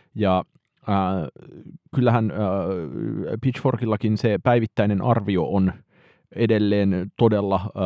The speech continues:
vahva brändi ja varsin suosittu tuote, ainakin mitä, ää, päätoimittaja kirjoitti juhlapaketin oheistekstissään.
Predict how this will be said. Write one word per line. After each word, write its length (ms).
vahva 320
brändi 720
ja 300
varsin 420
suosittu 580
tuote, 400
ainakin 400
mitä, 300
ää, 460
päätoimittaja 840
kirjoitti 720
juhlapaketin 720
oheistekstissään. 1120